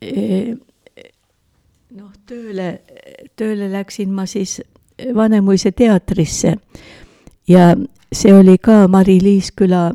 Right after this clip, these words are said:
soovitusel ja tema oli seal just teinud Inimese tragöödia la-,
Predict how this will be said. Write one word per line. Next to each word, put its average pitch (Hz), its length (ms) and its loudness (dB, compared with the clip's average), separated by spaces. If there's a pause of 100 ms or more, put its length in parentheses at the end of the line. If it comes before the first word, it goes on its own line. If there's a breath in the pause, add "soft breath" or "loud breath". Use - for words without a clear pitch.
(200)
soovitusel 185 920 -2 (360)
ja 170 120 -2
tema 190 340 -2
oli 180 220 -2 (480)
seal 185 360 -2
just 185 280 -4
teinud 196 400 0
Inimese 202 440 -2
tragöödia 185 800 -6
la-, 180 240 -6